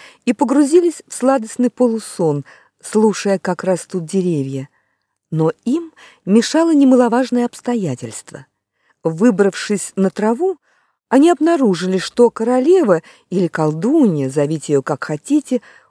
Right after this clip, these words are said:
уцепилась за волосы Полли. Поэтому несчастная девочка и кричала: "Пустите!"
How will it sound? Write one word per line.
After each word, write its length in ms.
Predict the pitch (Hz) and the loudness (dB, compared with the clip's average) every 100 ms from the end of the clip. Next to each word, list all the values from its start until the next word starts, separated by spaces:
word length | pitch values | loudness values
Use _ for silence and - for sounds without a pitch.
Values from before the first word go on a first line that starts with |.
| _ | _
уцепилась 1080 | - 269 - 254 - _ 302 320 311 - - - | -4 -4 -2 -4 -4 _ 4 6 0 -8 -16 -12
за 220 | 233 214 226 | -2 0 2
волосы 500 | 247 254 247 - 220 _ | 2 0 -2 -8 -12 _
Полли. 440 | 180 170 165 170 _ _ _ _ _ _ _ | -6 -6 -8 -16 _ _ _ _ _ _ _
Поэтому 420 | 175 170 170 202 | 0 0 0 2
несчастная 640 | 208 220 - 247 240 240 233 | 2 0 2 0 2 0 0
девочка 520 | 175 247 247 - 247 | 0 0 -2 -2 -4
и 40 | |
кричала: 720 | 220 220 220 - 320 349 254 - - _ | -2 -2 -4 0 2 2 0 -6 -16 _
"Пустите!" 960 | - 233 - - - 247 180 - 139 | -6 -6 -6 -14 0 0 0 -8 -20